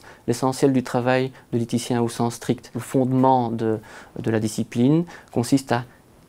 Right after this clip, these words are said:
classer, euh, euh, les artefacts, les pièces, à quantifier ce que représente telle catégorie, euh, de pièces par rapport à telle autre catégorie de pièces, à mesurer toutes ces pièces, ça fait partie de la quantification, hein, c'est pas seulement compter, mais c'est mesurer les longueurs, largeurs des pièces.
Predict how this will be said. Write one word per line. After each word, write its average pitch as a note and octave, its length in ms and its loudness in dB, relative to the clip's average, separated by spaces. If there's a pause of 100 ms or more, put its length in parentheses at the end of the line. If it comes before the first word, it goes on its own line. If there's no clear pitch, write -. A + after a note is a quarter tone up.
(100)
classer, C#3 600 2 (240)
euh, D3 260 0 (140)
euh, B2+ 220 0
les C3 180 0
artefacts, C3+ 560 -2
les C3 80 0
pièces, - 400 2 (360)
à C#3 120 4
quantifier A3 840 2 (220)
ce - 160 0
que C#3+ 100 4
représente D3+ 720 4 (160)
telle D#3 160 4
catégorie, C#3+ 720 0 (220)
euh, B2 200 0
de C3 120 0
pièces C#3+ 240 0
par C3 160 -2
rapport B2 260 -2
à B2 140 -2 (120)
telle C#3 160 4
autre E3 280 4
catégorie D#3 520 0
de D3+ 100 -4
pièces, F3 360 -4 (540)
à B2 120 4
mesurer F3+ 640 6
toutes G#3+ 160 -2
ces G3+ 140 0
pièces, G#3 220 2
ça - 100 -10
fait - 60 -4
partie B2 300 -2
de B2+ 60 2
la A#2 80 2
quantification, C#3+ 680 0
hein, D3 40 -2
c'est - 100 -6
pas A#2 140 -2
seulement A#2 320 2
compter, C3 380 2
mais C#3+ 100 2
c'est - 160 -6
mesurer A#2+ 400 -2
les B2+ 120 0
longueurs, B2 440 2
largeurs A#2+ 340 0
des A#2 120 -4
pièces. - 280 -2